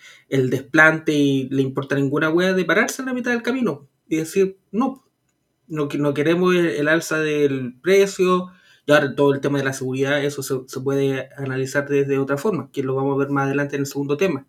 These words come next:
de cómo se aborda el tema de la seguridad. Pero, eh, con respecto a las paralizaciones que hagan los grupos, eh, yo creo que es un tema interesante de conversar en serio y con mayor profundidad, más que decir,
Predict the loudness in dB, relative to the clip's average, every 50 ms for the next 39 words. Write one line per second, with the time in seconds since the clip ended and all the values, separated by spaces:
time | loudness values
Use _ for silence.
0 | _ _ -4 -2 -2 -2 -2 -6 _ 0 0 0 0 0 -6 -6 -6 -6 -6 -6
1 | -4 -2 -2 -2 -2 -2 -4 -6 -8 -6 -6 -4 -2 0 0 0 -2 -2 -4 -4
2 | -2 -2 2 2 2 0 0 -6 _ _ _ _ -20 -20 -20 -20 -20 -20 -20 _
3 | _ 4 8 8 10 10 10 8 8 4 2 2 4 4 4 4 4 2 0 0
4 | -2 -4 -4 -4 -4 -6 -4 -4 -4 -4 -4 -4 -4 -4 -4 -4 -4 0 0 2
5 | 2 2 2 0 0 -2 -4 -2 -2 0 0 0 -2 -2 -4 -6 -4 -4 -2 -2
6 | -4 -6 -6 -4 -4 -2 -2 -2 -2 -2 -4 -4 -4 -2 -2 -2 -2 2 2 2
7 | 2 2 0 -2 -4 -4 -8 _ _ _ _ _ _ _ _ -8 -4 -2 0 2
8 | 2 0 0 -2 -4 -4 -4 -2 0 2 2 4 4 2 2 -2 -4 -4 -2 -2
9 | -2 -4 -6 -8 -8 -6 -6 -6 -6 -6 -6 -6 -6 -6 -6 -6 -6 -6 -6 -2
10 | 0 0 0 0 -2 0 0 0 0 -2 -4 -2 -2 -2 -2 -4 -4 -2 -2 -4
11 | -4 -6 _ -12 -12 -12 -8 -4 0 2 2 2 2 0 -4 -4 -2 -2 -2 0
12 | 0 0 0 0 -4 -10 -8 -6 -4 -2 0 -2 -2 -4 -8 -20 -20 -20 -20 -20
13 | -10 0 2 2 2 2 2 0 2 2 0 -2 -2 -4 -4